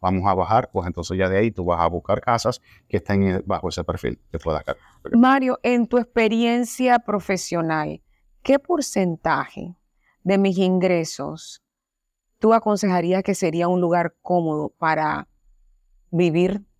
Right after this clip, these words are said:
Speaker 2: de mes a mes, para invertir en mi casa? ¿Qué porcentaje de mis ingresos?
Speaker 1: ¿Qué
Speaker 2: O sea,
Speaker 1: porcentaje?
Speaker 2: de la, de los ingresos de mi hogar, ¿verdad? En mi caso sería mi esposo y yo.
Speaker 1: Bueno, ¿de ahorros?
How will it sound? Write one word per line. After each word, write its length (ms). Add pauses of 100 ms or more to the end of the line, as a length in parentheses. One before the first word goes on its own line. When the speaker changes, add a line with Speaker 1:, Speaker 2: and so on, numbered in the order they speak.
(440)
Speaker 2:
de 200
mes 220
a 80
mes, 340 (440)
para 300
invertir 420
en 80
mi 100
casa? 360
¿Qué 120
porcentaje 560
de 80
mis 160
ingresos? 640 (400)
Speaker 1:
¿Qué 80
Speaker 2:
O 40
sea, 40
Speaker 1:
porcentaje? 340
Speaker 2:
de 80
la, 140
de 160
los 100
ingresos 320
de 100
mi 120
hogar, 240 (180)
¿verdad? 220
En 80
mi 80
caso 180
sería 220
mi 80
esposo 320
y 100
yo. 100 (540)
Speaker 1:
Bueno, 200
¿de 80
ahorros? 600